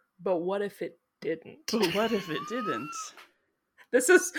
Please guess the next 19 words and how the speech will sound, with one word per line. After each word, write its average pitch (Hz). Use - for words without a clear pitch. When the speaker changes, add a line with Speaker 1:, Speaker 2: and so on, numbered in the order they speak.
Speaker 1:
this 262
is 415
also 233
why 175
I 208
can't 170
go 175
into 175
space, 175
'cause 196
there 214
is 196
the 196
intrusive 180
thought 175
aspect 226
of, 214
Speaker 2:
<laughs> -
Speaker 1:
like, 190